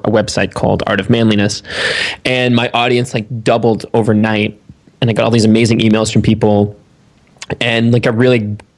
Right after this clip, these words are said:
giant ringing endorsement from Brett, who runs Art of Manliness. And that's when I was like, "Man, uh, this excitement I used to have for this day job is, is now part of Nerd Fitness.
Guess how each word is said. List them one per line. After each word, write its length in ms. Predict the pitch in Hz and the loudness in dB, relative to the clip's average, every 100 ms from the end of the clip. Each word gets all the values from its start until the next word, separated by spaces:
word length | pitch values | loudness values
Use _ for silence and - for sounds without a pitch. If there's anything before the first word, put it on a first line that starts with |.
| _ - | _ -14
giant 480 | - - 117 117 - | -4 0 2 0 0
ringing 300 | 113 117 110 | 0 2 0
endorsement 560 | 107 107 107 - 101 101 | 0 2 0 0 -6 -4
from 240 | 110 107 | -4 0
Brett, 400 | 123 151 104 - - | 0 0 -4 -10 0
who 120 | 127 | 2
runs 300 | 113 107 104 | 2 0 -2
Art 160 | - 101 | 0 0
of 120 | 101 | 0
Manliness. 440 | 104 101 104 - - _ _ _ _ _ _ - - | 0 2 0 -4 -14 _ _ _ _ _ _ -16 -4
And 80 | |
that's 160 | 135 135 | -2 0
when 60 | 135 | 0
I 40 | |
was 100 | 110 | 0
like, 160 | 113 120 | 0 0
"Man, 420 | 123 123 117 - | 0 0 0 -2
uh, 80 | - - _ _ | -10 -12 _ _
this 360 | - 139 127 143 | -6 -2 0 0
excitement 460 | 139 - 127 123 113 | -2 -2 -2 -2 -2
I 40 | |
used 160 | 117 131 | -2 -2
to 40 | |
have 220 | - 110 | -4 -4
for 60 | 104 | -4
this 140 | 101 | -4
day 220 | - 117 | -2 -2
job 480 | 120 110 101 98 98 - - - _ _ | 2 0 0 -2 -6 -14 -20 -20 _ _
is, 460 | 127 117 104 104 - - | 0 2 0 -4 -12 -4
is 180 | 120 117 | 0 2
now 460 | 113 110 110 107 - _ _ _ - | 2 2 0 -2 -8 _ _ _ -6
part 240 | 110 110 | -4 -2
of 100 | 107 | -2
Nerd 240 | 113 107 | -2 -2
Fitness. 400 | - 113 - - | -2 -4 -4 -8